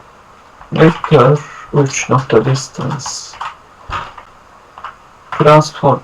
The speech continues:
position ve yeni pozumuz arasındaki fark eşittir sıfırsa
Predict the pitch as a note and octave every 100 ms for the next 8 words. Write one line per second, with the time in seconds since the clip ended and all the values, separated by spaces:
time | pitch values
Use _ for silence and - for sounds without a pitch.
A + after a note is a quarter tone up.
0 | - C3+ C3+ C#3 - D3 C#3 - - -
1 | - - - - - - - - - -
2 | - - - - E3 D#3 D#3 C3+ A2 -
3 | E2 - - - - - - - - -
4 | C3+ C3+ - E3 - - A#2 - - -
5 | B2 - - - - - - - D3+ D3+
6 | - - D3+